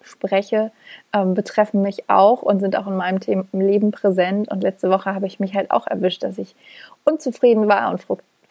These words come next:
frustriert, mich immer mehr unter Druck gesetzt habe, weil ich eben gemerkt habe, okay, ich bin irgendwie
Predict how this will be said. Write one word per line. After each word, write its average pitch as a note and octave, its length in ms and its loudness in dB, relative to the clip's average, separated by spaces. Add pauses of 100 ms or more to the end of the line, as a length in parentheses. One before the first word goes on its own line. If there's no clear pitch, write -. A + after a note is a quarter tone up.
(100)
frustriert, B3 680 2 (160)
mich G3+ 160 -6
immer G3+ 180 0
mehr F#3+ 200 -6
unter G3+ 200 -10
Druck A#3+ 240 0
gesetzt G3+ 420 0
habe, G3 340 0
weil G3 200 0
ich - 100 -8
eben F#3+ 200 0
gemerkt F#3+ 380 -6
habe, G3 140 -8
okay, - 280 -2
ich - 180 -8
bin A3 220 4
irgendwie G3+ 560 2